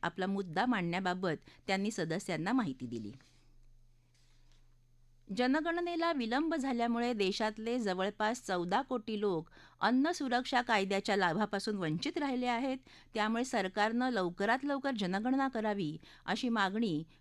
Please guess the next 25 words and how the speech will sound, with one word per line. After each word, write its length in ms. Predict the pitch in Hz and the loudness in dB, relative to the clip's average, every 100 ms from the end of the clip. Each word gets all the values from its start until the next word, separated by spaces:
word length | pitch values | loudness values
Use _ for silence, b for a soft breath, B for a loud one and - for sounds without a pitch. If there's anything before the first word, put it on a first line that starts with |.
| b | b
काँग्रेसच्या 600 | 226 202 208 262 - 240 | 2 2 0 -4 -2 -4
ज्येष्ठ 360 | 185 180 240 254 | 0 -2 0 -2
नेत्या 380 | 233 208 208 | -2 0 -2
सोनिया 380 | 247 180 170 180 | 0 -2 0 -2
गांधी 300 | 165 151 170 | 0 -2 0
यांनी 200 | 180 143 | 0 0
आज 160 | 147 - | -2 -4
केली. 260 | 147 139 143 - B B B | -6 -6 -8 -14 B B B
राज्यसभेत 680 | 208 220 285 269 233 262 262 | 2 2 -2 -2 0 0 -2
शून्य 300 | 233 233 254 | 0 2 2
प्रहरादरम्यान 720 | 247 214 202 202 196 190 202 | 0 0 0 0 -2 0 0
त्या 120 | 240 | 0
बोलत 300 | 190 147 156 | 0 0 -2
होत्या. 280 | 151 143 135 - - b b 190 | -6 -6 -8 -8 -18 b b 0
ग्रामीण 400 | 214 220 247 262 | 4 4 4 4
भागातल्या 440 | 247 214 208 214 | 4 2 2 0
नागरिकांना 640 | 220 196 208 214 196 190 | 0 0 0 -2 -2 -2
पंच्याहत्तर 600 | 190 170 185 190 214 - 240 | -2 0 0 0 -2 -4 -4
टक्के 380 | 247 240 240 269 - B B | -6 -6 -6 -6 -8 B B
आणि 160 | 175 202 | -2 0
नागरी 460 | 202 175 185 254 | 2 2 2 0
भागातल्या 500 | 285 262 220 214 214 | 0 2 0 0 0
नागरिकांना 800 | 208 180 180 190 202 190 190 196 | 0 0 0 -2 0 0 2 2
लाभ 300 | 190 165 220 | 4 2 2
देणं 360 | 208 208 160 | 2 2 2